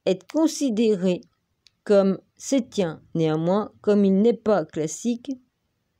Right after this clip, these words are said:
gnostique et manque d'autres éléments de la pensée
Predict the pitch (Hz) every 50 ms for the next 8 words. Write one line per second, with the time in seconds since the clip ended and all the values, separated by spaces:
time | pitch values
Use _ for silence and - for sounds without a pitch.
0 | _ _ _ _ _ _ _ _ _ _ _ _ _ _ - - 170 175 170 -
1 | - _ _ - 220 240 240 233 - - 220 240 240 240 - - - _ - 175
2 | 170 175 196 220 220 202 208 - - - 175 170 214 208 202 - - - _ _
3 | 214 240 233 214 196 185 170 165 170 170 - _ _ _ _ 180 170 220 208 190
4 | 180 - - - _ 269 311 320 302 269 - - 185 180 175 165 160